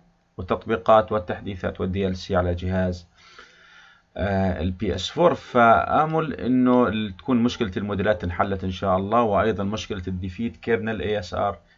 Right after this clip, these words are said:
انحلت بتحديث ذا فلو، آه، أيضا الجديد. فقط للملاحظة يا شباب، لازم كل إعادة تشغيل لجهاز ال بي إس فور تعيد خطوة تفعيل الجيل بريك. ما بيظل الجيل بريك شغال معاك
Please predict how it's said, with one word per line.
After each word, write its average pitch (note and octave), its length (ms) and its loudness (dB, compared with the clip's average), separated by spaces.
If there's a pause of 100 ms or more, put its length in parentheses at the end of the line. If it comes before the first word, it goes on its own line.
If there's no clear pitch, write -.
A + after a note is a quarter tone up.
(120)
انحلت D3 480 -2
بتحديث G2 520 -6
ذا F2+ 120 -2
فلو، F#2 460 -2 (840)
آه، F#2+ 480 -2 (400)
أيضا D3+ 220 0
الجديد. F#2+ 480 -2 (220)
فقط - 380 0
للملاحظة C#3 580 2
يا G#2 60 2
شباب، G#2+ 340 0
لازم F3+ 520 2 (260)
كل E3+ 400 -4
إعادة B2 260 8
تشغيل A2+ 440 0
لجهاز A2 380 0
ال G2 60 -8
بي F#2+ 200 -2
إس F#2+ 120 -6
فور A2 240 0
تعيد G#2+ 420 -2
خطوة A#2 340 -4
تفعيل G2 440 -2
الجيل F2 300 -4
بريك. F#2+ 340 -4 (440)
ما C3+ 120 6
بيظل F#3+ 300 4
الجيل D3 260 -4
بريك C3+ 240 4
شغال B2 460 6
معاك A2+ 480 2